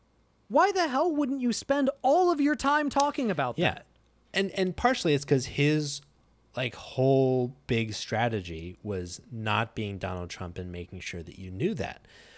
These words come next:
Speaker 2: But if you're someone that maybe doesn't care about that very much,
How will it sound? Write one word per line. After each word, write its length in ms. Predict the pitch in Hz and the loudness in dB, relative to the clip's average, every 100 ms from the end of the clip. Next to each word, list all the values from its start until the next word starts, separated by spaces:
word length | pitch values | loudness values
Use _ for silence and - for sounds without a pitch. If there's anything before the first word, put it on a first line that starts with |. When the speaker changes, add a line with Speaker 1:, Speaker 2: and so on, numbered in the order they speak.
| - _ - | -20 _ 0
Speaker 2:
But 260 | 156 - _ _ _ _ _ _ | 0 0 _ _ _ _ _ _
if 200 | 143 156 | -4 -2
you're 240 | 147 160 208 | 0 0 0
someone 440 | - 233 196 151 | -2 -4 -2 -2
that 160 | 127 - _ _ _ _ - | -2 -6 _ _ _ _ -12
maybe 340 | 101 131 156 | -4 -2 0
doesn't 360 | 123 135 135 131 | 0 0 0 -4
care 240 | - 131 151 | -2 0 2
about 300 | 98 - - | 0 -6 -10
that 240 | - - | -12 -10
very 200 | 90 87 | -10 -10
much, 440 | 80 - - - | -12 -12 -10 -10